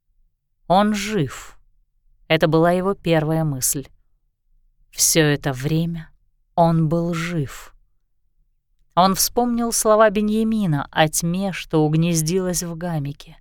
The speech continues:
и понял, почему ему знакомы эти глаза.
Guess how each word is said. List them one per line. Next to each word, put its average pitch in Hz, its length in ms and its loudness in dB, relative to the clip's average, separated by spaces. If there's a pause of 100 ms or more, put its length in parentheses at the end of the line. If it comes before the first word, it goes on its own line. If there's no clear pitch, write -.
(640)
и 190 120 4
понял, 170 520 2
почему 202 680 0
ему 156 300 4
знакомы 170 640 0
эти 160 160 -4
глаза. 160 520 -2